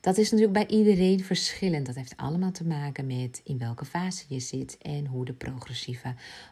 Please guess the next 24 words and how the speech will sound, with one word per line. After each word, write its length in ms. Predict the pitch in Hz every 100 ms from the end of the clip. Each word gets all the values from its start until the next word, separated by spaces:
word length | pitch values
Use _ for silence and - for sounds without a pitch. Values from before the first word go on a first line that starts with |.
| -
maan 540 | 170 180 180 175 170
en 100 | 151
de 60 | 131
progressieve 560 | - 127 127 135 -
zon 300 | - 165 160 -
en, 240 | 139 - -
en 100 | 123
nou 200 | 117 117 - - -
heel 400 | 143 156 165 175
veel, 440 | 165 143 139 143 - - - - _
heel 300 | 131 139 151
veel 320 | 143 127 131
termen, 500 | - 131 123 131 123
astrologische 600 | - 135 - 135 135 - -
termen, 360 | 131 127 131
waar 180 | 156 131
ik 100 | 147
je 140 | 151
absoluut 560 | - 165 - 156 135 127 -
niet 580 | 127 135 156 196 269 -
mee 280 | 185 185
ga 200 | 185 165
vermoeien. 580 | 165 147 143 147 123 165 - - - - - - - - -
Ehm, 920 | 151 147 147 147 143 143 143 143